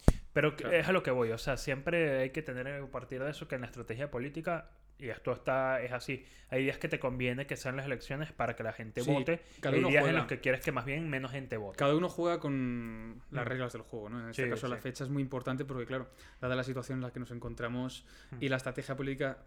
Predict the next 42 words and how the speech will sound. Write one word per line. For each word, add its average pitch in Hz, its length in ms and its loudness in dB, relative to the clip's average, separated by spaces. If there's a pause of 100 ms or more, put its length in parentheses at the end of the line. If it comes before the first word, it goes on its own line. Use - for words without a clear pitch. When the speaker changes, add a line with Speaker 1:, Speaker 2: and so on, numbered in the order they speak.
(280)
Speaker 2:
de 135 380 -2
un 147 180 -2
partido 139 680 2
en 135 100 -2
concreto 135 500 0
como 135 160 -4
es 131 80 -10
el 131 120 -6
Partido 127 400 -4
Socialista, 127 440 -6
pues, 143 220 -4
Speaker 1:
Mm. 135 140 -8 (260)
Speaker 2:
digamos 127 360 -2
que, 117 800 -4 (600)
eh, - 120 -14 (180)
cada 135 180 0
uno 151 140 2
juega 151 300 4
con 143 180 -2
sus 135 520 -2
Speaker 1:
Mm. 139 60 -2
Speaker 2:
herramientas 135 560 -2
y, 135 60 -8
bueno, 123 180 -6
al - 60 -16
final, 123 240 -6 (340)
al - 80 -20
fin 127 100 -6
y - 20 -2
al 120 60 -6
cabo, 123 380 -2
cada 117 160 -4
uno 123 340 -4
saca 127 240 -10
sus 123 120 -8
conclusiones. 117 480 -6 (280)
De 135 80 -4
todas 170 160 4
formas, 196 300 2
es 170 80 4
relevante 170 420 0
recalcar 143 520 -2